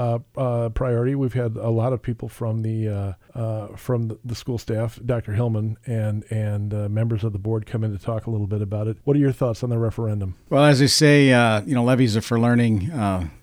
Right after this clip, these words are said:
Speaker 2: bonds are for building, and this is something from, you know, two thousand eleven that eventually needs, you know, needs to be reviewed, and
Speaker 1: Sure.
Speaker 2: we, we're unanimous on, on voting for it to be renewed.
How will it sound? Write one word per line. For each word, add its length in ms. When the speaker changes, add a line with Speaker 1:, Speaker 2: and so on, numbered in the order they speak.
Speaker 2:
bonds 320
are 60
for 120
building, 560
and 320
this 240
is 140
something 400
from, 380
you 80
know, 40
two 160
thousand 360
eleven 340
that 160
eventually 460
needs, 360
you 60
know, 40
needs 280
to 80
be 140
reviewed, 480
and 160
Speaker 1:
Sure. 140
Speaker 2:
we, 160
we're 80
unanimous 540
on, 360
on 460
voting 340
for 260
it 80
to 40
be 160
renewed. 460